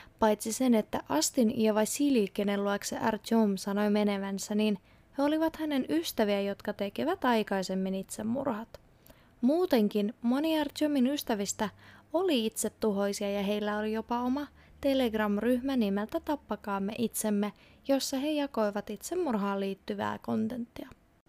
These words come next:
Joo, että sellainen tapaus tällä kertaa, ja tää on varmaan pisin jakso tähän mennessä, et huhhuh.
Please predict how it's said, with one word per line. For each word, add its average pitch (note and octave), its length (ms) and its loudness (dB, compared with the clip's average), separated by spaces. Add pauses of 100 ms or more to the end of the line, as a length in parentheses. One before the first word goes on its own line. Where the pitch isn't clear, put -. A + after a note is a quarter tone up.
Joo, C4+ 500 4
että C4+ 400 -2 (140)
sellainen B3 800 2
tapaus G#3+ 520 0
tällä B3+ 400 0
kertaa, D4+ 680 -2
ja A3+ 140 2
tää A#3 140 4
on A3+ 60 2
varmaan A#3+ 300 4
pisin A#3+ 360 2
jakso A3+ 300 -2
tähän B3 360 2
mennessä, G3+ 560 0
et - 180 -10
huhhuh. A3 400 0